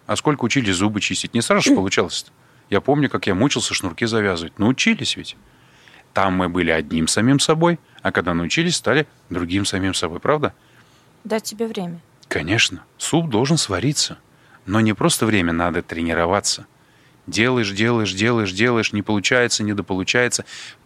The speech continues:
Speaker 1: Почти не получилось. Получилось, но не очень. Получилось, получилось, а потом бам, и всё, и поехали. И легко, и комфортно, и,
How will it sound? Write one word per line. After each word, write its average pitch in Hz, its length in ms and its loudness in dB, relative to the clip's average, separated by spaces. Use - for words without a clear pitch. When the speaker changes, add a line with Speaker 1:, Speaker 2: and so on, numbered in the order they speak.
Speaker 1:
Почти 117 540 2
не 131 160 6
получилось. 123 680 -2
Получилось, 113 600 2
но 98 80 2
не 87 160 4
очень. 90 380 0
Получилось, 143 520 0
получилось, 107 500 0
а - 20 -12
потом 113 300 2
бам, 117 360 2
и 95 40 -2
всё, - 220 -2
и 85 40 -4
поехали. 85 520 -4
И 82 40 -8
легко, 87 340 -2
и 90 40 -2
комфортно, 92 520 -6
и, 80 120 -10